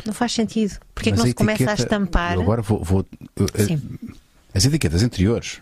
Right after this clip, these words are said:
Speaker 2: fazem parte da roupa, não é?
Speaker 1: Depende.
Speaker 2: Há aquelas, há aquelas, puta, é a etiqueta
Speaker 1: Tens a
Speaker 2: do
Speaker 1: etiqueta
Speaker 2: preço,
Speaker 1: do
Speaker 2: não é? Do
Speaker 1: preço,
Speaker 2: preço.
Speaker 1: ok.
Speaker 2: E aí, sim, senhor, pode tirar a etiqueta e as pessoas tiram. Agora, é muito estranho, é estranho, não é? É um bocadinho bizarro. "Olha, importa-se de cortar a etiqueta e a pessoa vai, corta, corta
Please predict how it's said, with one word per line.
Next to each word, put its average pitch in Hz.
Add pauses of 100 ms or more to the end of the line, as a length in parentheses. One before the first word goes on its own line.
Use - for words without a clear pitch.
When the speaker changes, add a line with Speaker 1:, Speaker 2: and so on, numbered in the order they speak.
Speaker 2:
fazem 78
parte -
da 131
roupa, -
não -
é? - (1500)
Speaker 1:
Depende. 196
Speaker 2:
Há 107
aquelas, 147
há 104
aquelas, 170
puta, -
é 80
a 98
etiqueta 160
Speaker 1:
Tens -
a -
Speaker 2:
do 117
Speaker 1:
etiqueta -
Speaker 2:
preço, 214
Speaker 1:
do -
Speaker 2:
não 80
é? -
Do -
Speaker 1:
preço, 76
Speaker 2:
preço. -
Speaker 1:
ok. - (200)
Speaker 2:
E 90
aí, 120
sim, 135
senhor, -
pode -
tirar 120
a 117
etiqueta 131
e -
as -
pessoas -
tiram. -
Agora, 90
é 107
muito 135
estranho, 87 (120)
é 95
estranho, 135
não 95
é? -
É 69
um -
bocadinho 80
bizarro. 90
"Olha, 90
importa-se 113
de -
cortar 95
a 87
etiqueta 82
e 80 (440)
a -
pessoa -
vai, -
corta, 311 (100)
corta 359